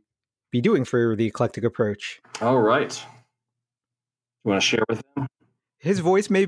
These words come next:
Speaker 1: his voice might be similar if you're a Modern Manual Therapy Premium
Speaker 2: That's true. You can
Speaker 1: subscriber.
Speaker 2: find me on the Journal of Common Sense.
Speaker 1: Right. The J O C S, that's, uh, Andrew's bi-monthly research review. We t-, we just, uh, vet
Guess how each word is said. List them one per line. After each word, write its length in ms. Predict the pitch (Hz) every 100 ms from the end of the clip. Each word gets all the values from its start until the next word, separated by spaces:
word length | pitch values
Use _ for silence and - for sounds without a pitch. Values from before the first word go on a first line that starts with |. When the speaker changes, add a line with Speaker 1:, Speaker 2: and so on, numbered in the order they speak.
| 190
Speaker 1:
his 200 | 160 208
voice 260 | 214 240 196
might 240 | 190 214
be 120 | 202
similar 420 | - 208 180 123
if 100 | 127
you're 140 | 139 135
a 60 |
Modern 280 | 131 131 135
Manual 280 | 135 131 131
Therapy 300 | 139 127 127
Premium 340 | - 131 120
Speaker 2:
That's 80 | 117
true. 140 | - 135
You 60 |
can 100 | 123
Speaker 1:
subscriber. 200 | 113 107
Speaker 2:
find 100 | 104
me 140 | 104 107
on 240 | 101 98
the 80 | 95
Journal 380 | 113 113 113 107
of 100 | -
Common 320 | 127 113 107
Sense. 600 | - 123 127 - - - _ _ _ _ _ _ _ _ _ _ _ _ _ _ _ _ -
Speaker 1:
Right. 600 | 127 165 160 117 - - _ - -
The 80 | 120
J 260 | 151 160
O 60 | 160
C 260 | - 147
S, 240 | 156 175 -
that's, 280 | 139 123 - _ -
uh, 600 | 123 120 120 117 117 113 _ - - _ -
Andrew's 800 | 143 143 147 143 139 135 127 117 - _ _ _ 127 -
bi-monthly 880 | 147 151 139 131 139 156 139 139 120
research 440 | 135 147 156 -
review. 440 | 165 147 170 208 202
We 160 | 127
t-, 180 | 117 -
we 180 | 120 120
just, 340 | 117 123 - 123
uh, 240 | 110 110
vet 460 | 98 123 139 -